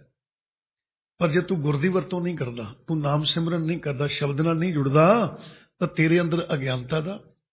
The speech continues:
ਹਨੇਰਾ ਹੀ ਰਹੇਗਾ। ਫਿਰ ਅੱਗੇ ਦੇਖੋ ਕੀ ਲਿਖਿਆ ਉਹਨਾਂ ਨੇ। ਹੁਣ ਲਿਖਿਆ, "ਗੁਰ ਬਿਨ ਸੁਰਤ ਨਾ ਸਿੱਧ, ਗੁਰੂ ਬਿਨ ਮੁਕਤ ਨਾ ਪਾਵੇ।" ਹੁਣ ਵਿਚਾਰ ਕਰਨਾ, "ਗੁਰ ਬਿਨ ਸੁਰਤ ਨਾ ਸਿੱਧ।"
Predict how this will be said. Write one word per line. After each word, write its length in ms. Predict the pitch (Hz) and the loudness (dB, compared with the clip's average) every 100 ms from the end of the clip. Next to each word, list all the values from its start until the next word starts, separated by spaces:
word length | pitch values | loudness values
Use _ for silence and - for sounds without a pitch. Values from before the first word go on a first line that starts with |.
| _ 151 | _ -8
ਹਨੇਰਾ 220 | 139 123 | -6 -6
ਹੀ 60 | 135 | -6
ਰਹੇਗਾ। 360 | 131 123 117 110 _ _ _ _ _ _ _ _ _ | -8 -10 -12 -16 _ _ _ _ _ _ _ _ _
ਫਿਰ 100 | 254 | 0
ਅੱਗੇ 180 | 208 254 | 2 2
ਦੇਖੋ 200 | 240 220 | 2 0
ਕੀ 160 | 185 190 | 0 -2
ਲਿਖਿਆ 280 | 151 147 | -2 -2
ਉਹਨਾਂ 140 | 131 113 | -6 -8
ਨੇ। 120 | 101 - _ _ _ _ _ _ _ _ _ _ - _ _ _ - | -14 -16 _ _ _ _ _ _ _ _ _ _ -20 _ _ _ -4
ਹੁਣ 100 | 208 | -2
ਲਿਖਿਆ, 180 | 214 240 | 2 2
"ਗੁਰ 360 | 147 139 190 | 4 4 4
ਬਿਨ 240 | 190 208 220 | 4 2 0
ਸੁਰਤ 400 | - 190 196 208 | 0 0 0 0
ਨਾ 220 | 175 208 | 0 0
ਸਿੱਧ, 320 | - 165 147 123 - - _ _ _ _ _ _ _ _ _ _ _ 135 | 0 -2 -4 -8 -14 -20 _ _ _ _ _ _ _ _ _ _ _ -4
ਗੁਰੂ 320 | 127 190 214 | 2 2 2
ਬਿਨ 200 | 196 180 | 0 0
ਮੁਕਤ 320 | 143 196 254 226 - _ _ _ 147 | -2 -4 -8 -12 -18 _ _ _ -10
ਨਾ 100 | 127 | -10
ਪਾਵੇ।" 340 | 117 - - - _ _ _ | -10 -14 -16 -20 _ _ _
ਹੁਣ 120 | 160 147 | -4 -2
ਵਿਚਾਰ 320 | 139 139 143 | -2 -2 -2
ਕਰਨਾ, 380 | 139 120 156 - _ _ _ _ _ _ _ _ _ - - - - - 156 | -4 -6 -8 -10 _ _ _ _ _ _ _ _ _ -20 -20 -20 -20 -10 0
"ਗੁਰ 280 | 147 226 240 | 6 6 6
ਬਿਨ 260 | 262 254 | 4 4
ਸੁਰਤ 420 | - - 214 - | 2 4 2 4
ਨਾ 200 | 226 214 | 2 2
ਸਿੱਧ।" 280 | 202 196 139 | 0 -2 -2